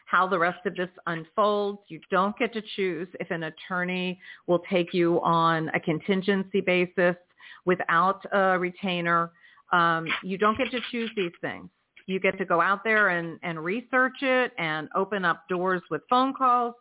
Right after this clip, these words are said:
but you don't get to choose anything more than you being in the moment with it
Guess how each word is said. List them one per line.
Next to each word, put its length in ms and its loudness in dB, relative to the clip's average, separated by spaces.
but 180 -14
you 60 -14
don't 240 0
get 160 -4
to 80 -12
choose 300 -4
anything 460 0
more 420 2
than 340 2
you 280 -2
being 720 2
in 160 4
the 60 2
moment 400 0
with 200 -6
it 240 -8